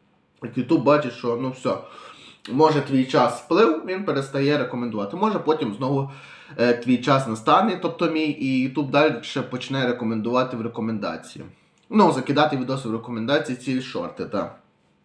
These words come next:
Е, але зато хороша новина, ну, погана, що вже нема актива, підписники не ростуть, переглядів нема, лайків також нема, але зато добра новина, це та, що, е, тебе вже, ну, погані коментарі тобі не пишуть, так як уже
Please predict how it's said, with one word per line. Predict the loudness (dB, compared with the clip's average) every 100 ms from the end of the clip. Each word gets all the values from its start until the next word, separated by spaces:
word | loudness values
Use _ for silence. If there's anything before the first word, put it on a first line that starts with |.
| _ _ _ -20 -20 -20 -20 -20 -20 -20 _ _ _ -20 -10 0
Е, | 6 6 6 6
але | 6 10 8 6
зато | 2 0
хороша | 2 2 2 2
новина, | 0 0 2 2 2
ну, | 0
погана, | 0 2 2 2
що | -2 -2 0 0
вже | 0
нема | 0 0 -2
актива, | -2 0 2 2
підписники | 0 -2 -4 -4 -8
не | -6
ростуть, | -6 -2 -2 0
переглядів | 0 0 -2 -4 -4
нема, | 4 6
лайків | 6 4 0 -6
також | -6 -6 -8
нема, | -2 0 2
але | 2 0
зато | -2 -4 0
добра | 0 0 0
новина, | -2 0 0 -2 -4
це |
та, | -2 2 0
що, | 0 -2 -4 -8 -16 -20 _ _ _ _ _ _ _ _ _ _ -12 -2
е, | 2 2 2 -2 -10 -18 -8
тебе | 0 4 6
вже, | 6 4 2
ну, | 0 -2 0 0
погані | 0 2 0
коментарі | -2 -2 0 0
тобі | -2 -4
не | -4
пишуть, | 4 4 2 -2
так | -2
як | -2 -4
уже | 0 0 -2